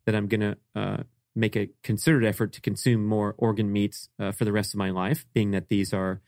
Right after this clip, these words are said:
up there as the highest ranked, most nutrient dense foods on the planet, and possibly, uh, fewer vegetables. Although when you eliminate them and then you, uh, let them leak back, you realize that,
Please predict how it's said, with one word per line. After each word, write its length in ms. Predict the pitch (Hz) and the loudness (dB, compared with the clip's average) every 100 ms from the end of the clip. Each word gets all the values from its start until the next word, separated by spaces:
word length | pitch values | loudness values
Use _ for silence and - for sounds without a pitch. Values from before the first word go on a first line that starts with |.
| _ _ - | _ _ -4
up 180 | 123 | -2
there 240 | 107 98 95 | 0 0 0
as 160 | 92 | -2
the 280 | - 92 90 - _ - | 0 0 0 -6 _ -4
highest 360 | 123 110 98 107 | 0 0 0 0
ranked, 280 | 101 95 | -2 -2
most 240 | 101 101 - | -2 -2 0
nutrient 500 | 107 - 101 95 95 | -2 2 0 0 0
dense 320 | 101 90 - | 0 0 -6
foods 300 | - 113 98 | -2 0 2
on 140 | 98 90 | 0 -2
the 80 | 87 | -2
planet, 440 | 104 104 170 - _ _ _ _ - | 0 2 2 0 _ _ _ _ -2
and 440 | 104 98 95 87 - - | 0 0 -2 -6 -10 -8
possibly, 840 | - 107 - 107 107 107 104 101 _ _ - | -2 -2 -2 -4 0 2 2 0 _ _ -8
uh, 220 | 104 98 95 | -4 -4 -4
fewer 340 | - 120 113 | 2 4 4
vegetables. 680 | 104 104 117 110 110 110 - | 0 -2 -2 0 0 0 -2
Although 380 | 107 104 101 101 | 0 2 2 2
when 240 | 95 107 | 0 0
you 260 | 107 104 - | 2 0 0
eliminate 480 | - 139 165 147 135 | 2 4 6 4 4
them 240 | 135 135 127 | 4 4 2
and 120 | 113 | 2
then 120 | 113 | 2
you, 260 | 110 104 - | 2 0 -2
uh, 80 | 110 | -2
let 220 | 113 120 | 0 0
them 200 | 117 107 | 0 2
leak 200 | 113 107 | 0 2
back, 260 | 113 104 - | 0 -2 -2
you 100 | 104 | 2
realize 500 | 113 107 104 101 - | 2 2 2 0 -2
that, 260 | 101 98 | -2 -2